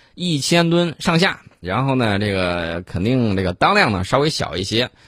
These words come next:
主要使到，起到战术核武器的这种作用。一炮打过去，五十五公里之外，嘣一下一朵蘑菇云，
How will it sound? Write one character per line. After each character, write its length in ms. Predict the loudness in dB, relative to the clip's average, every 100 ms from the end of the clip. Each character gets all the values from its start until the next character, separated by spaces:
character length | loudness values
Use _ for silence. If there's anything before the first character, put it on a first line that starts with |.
| _ _
主 140 | 0
要 160 | 4 4
使 180 | 2 0
到， 280 | 2 2 2
起 220 | -2 0
到 140 | 0
战 320 | 2 2 2
术 240 | 2 -2 -2
核 200 | 0 0
武 120 | 0
器 160 | -2 -2
的 100 | 0
这 60 |
种 120 | 0
作 140 | 0 -2
用。 140 | -4 -10 -20 _ _ -6
一 220 | -2 2
炮 180 | 4 6
打 180 | 6
过 80 | 4
去， 200 | 2 -2 -4 -20 _ _ _ _
五 220 | 0 2
十 160 | 4 4
五 180 | 4 4
公 220 | 4 4
里 80 | 4
之 160 | 2
外， 180 | 2 2 -4 -4
嘣 220 | -2 0
一 140 | 0
下 180 | 2 0
一 100 | 0
朵 200 | -2 -2
蘑 200 | 0 0
菇 100 | 0
云， 260 | 0 -2 -6